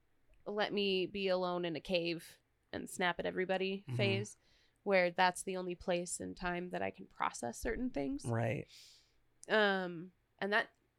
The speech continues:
Speaker 1: that makes it hard 'cause you're like, I, I want to be alone with my vulnerability so that I can sort through it and, like, examine it fully
Speaker 2: Yeah.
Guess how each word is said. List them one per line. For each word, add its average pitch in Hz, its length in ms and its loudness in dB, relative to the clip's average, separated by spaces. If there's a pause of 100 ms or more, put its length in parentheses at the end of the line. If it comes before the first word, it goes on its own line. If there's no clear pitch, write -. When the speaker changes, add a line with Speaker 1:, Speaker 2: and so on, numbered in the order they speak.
Speaker 1:
that 185 140 -10
makes 202 240 -8
it - 80 -4
hard - 460 0
'cause 190 160 -8
you're 190 120 -6
like, 180 380 -4
I, 240 400 6 (320)
I 214 140 4
want 214 300 -2
to 240 100 -4
be 208 140 -4
alone 220 460 4
with 254 160 0
my 233 120 0
vulnerability 220 800 -2 (340)
so 208 260 0
that 202 100 4
I 190 100 6
can 196 200 -6
sort 202 340 -2
through 190 260 0
it 170 240 0 (100)
and, 190 160 -8
like, 175 200 -8
examine 180 500 -4
it 170 220 -12
fully 214 380 2 (140)
Speaker 2:
Yeah. 113 240 2